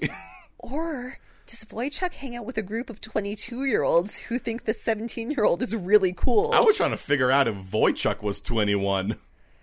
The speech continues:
Speaker 1: Does that mean Sadie's twenty-one?
Speaker 2: No, I, I don't think Sadie's twenty-one. I think, I thought Sadie
Speaker 1: Is basically the same age, just graduated.
Speaker 2: Yeah.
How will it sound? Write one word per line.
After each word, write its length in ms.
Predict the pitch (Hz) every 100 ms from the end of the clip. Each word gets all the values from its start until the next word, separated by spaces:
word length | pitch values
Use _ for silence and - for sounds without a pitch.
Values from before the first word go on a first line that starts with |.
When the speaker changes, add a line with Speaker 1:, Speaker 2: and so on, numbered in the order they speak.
| _ _ _ -
Speaker 1:
Does 140 | 196
that 120 | 202
mean 140 | 202 180
Sadie's 400 | - - 147 240
twenty-one? 500 | - 254 311 349 381 392 - _ _ _ _
Speaker 2:
No, 140 | 104 135
I, 200 | - 151
I 120 | - 151
don't 260 | 180 381
think 200 | - 381
Sadie's 460 | - 147 147 127 117
twenty-one. 480 | 127 110 98 90 87
I 100 | 98
think, 220 | 151 -
I 160 | 120 127
thought 480 | - - 151 185
Sadie 600 | - - 131 117 113 104 - _ _
Speaker 1:
Is 360 | 196 190 - - - 170
basically 420 | 202 208 - 185
the 80 | 170
same 200 | 170 156
age, 260 | 160 -
just 180 | 143 -
graduated. 500 | 90 73 - 69 -
Speaker 2:
Yeah. 220 | 87 71